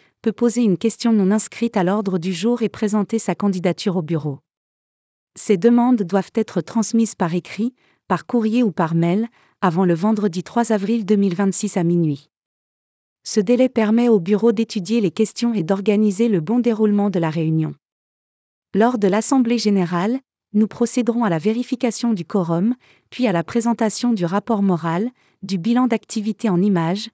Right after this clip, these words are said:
du rapport financier définitif et prévisionnel. Nous répondrons ensuite aux questions écrites reçues dans les délais. Puis viendra l'élection du nouveau bureau,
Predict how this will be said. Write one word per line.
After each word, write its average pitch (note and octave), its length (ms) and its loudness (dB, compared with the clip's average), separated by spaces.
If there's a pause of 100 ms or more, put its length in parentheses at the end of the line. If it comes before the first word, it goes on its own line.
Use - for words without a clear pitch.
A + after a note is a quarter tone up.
(240)
du F3+ 140 -2
rapport G#3+ 360 -2
financier A3 500 -2
définitif G#3+ 720 -2
et F#3+ 60 -2
prévisionnel. D#3 840 -4 (960)
Nous G#3+ 140 6
répondrons A#3 560 2
ensuite A3 400 0
aux E3 60 2
questions A3+ 380 0
écrites G#3 400 -2
reçues G#3 340 -2
dans F#3 120 2
les D#3+ 120 2
délais. D#3 380 -2 (920)
Puis A3 180 -2
viendra A3+ 420 2
l'élection A3 520 2
du F#3 140 0
nouveau A3 300 2
bureau, F#3 400 -2